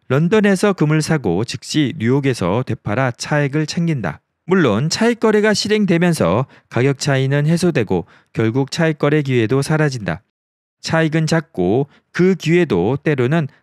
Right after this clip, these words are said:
아주 잠깐 동안만 유효하다. 그러나 차익 거래는 사실상 무위험 거래로, 가격 차이가 유지되는 동안은 이익을 거저 얻는 셈이다.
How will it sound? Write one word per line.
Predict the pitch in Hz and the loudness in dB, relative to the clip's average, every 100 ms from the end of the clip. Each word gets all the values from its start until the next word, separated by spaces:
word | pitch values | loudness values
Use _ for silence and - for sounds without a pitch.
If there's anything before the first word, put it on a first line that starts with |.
| _ | _
아주 | 113 135 202 | -4 0 0
잠깐 | 185 156 160 156 | 0 0 0 -2
동안만 | 147 139 131 147 143 | -2 -2 0 0 -2
유효하다. | 120 139 143 92 80 - _ _ - | 0 2 2 0 -4 -8 _ _ -4
그러나 | 127 131 135 | 0 2 0
차익 | 135 156 156 | 0 -2 0
거래는 | 143 131 87 87 135 | 0 0 -2 -4 -4
사실상 | 143 139 - 120 - 151 127 | -4 -4 -2 -2 -2 -2 0
무위험 | 139 160 147 | 0 0 0
거래로, | 127 147 117 85 123 - _ _ _ - | 0 0 2 0 -2 -6 _ _ _ -4
가격 | 127 160 170 | 0 0 0
차이가 | 185 170 165 160 | 0 2 2 0
유지되는 | 135 143 147 151 151 | 0 -4 -2 0 0
동안은 | 131 143 143 85 98 131 - _ _ | 0 0 0 0 -2 -6 -10 _ _
이익을 | 110 110 123 160 117 | -6 -4 0 0 -2
거저 | - 120 147 | -4 -2 0
얻는 | 120 120 127 | 0 -2 -2
셈이다. | 135 117 80 | -2 -2 -4